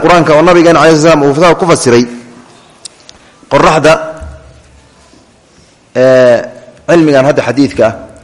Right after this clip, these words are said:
oo qoraxda iyo hawlaheeda iyo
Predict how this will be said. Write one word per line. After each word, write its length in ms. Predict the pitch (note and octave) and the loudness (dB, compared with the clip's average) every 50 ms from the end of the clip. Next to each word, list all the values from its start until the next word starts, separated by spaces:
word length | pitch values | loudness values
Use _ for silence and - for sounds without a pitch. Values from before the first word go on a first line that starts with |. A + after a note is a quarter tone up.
| - - - - - - - - - | -14 -12 -12 -12 -14 -16 -18 -12 -10
oo 80 | A#2 | -8
qoraxda 440 | - - C3 C#3+ D3+ C3 C3 C#3 C#3+ - - - A#2+ | -4 -4 -2 -2 -2 -2 -2 -2 -2 -2 -4 -8 -6
iyo 220 | A#2+ A2+ A2 A2 A2 G#2+ G#2+ G#2+ G#2+ A2 A2 A2 A2 G2+ - - | -4 -2 -2 -2 -2 -2 -2 -2 -2 -4 -4 -4 -6 -8 -10 -10
hawlaheeda 640 | - B2 B2 B2+ C#3+ D3 C#3 C3+ C3+ C3+ B2+ C3+ A#2+ | -6 -4 -2 -2 -2 -2 0 0 0 0 0 -2 -6
iyo 380 | - A2 G#2+ G2+ G2+ G2+ G2+ | -6 -10 -10 -8 -8 -8 -8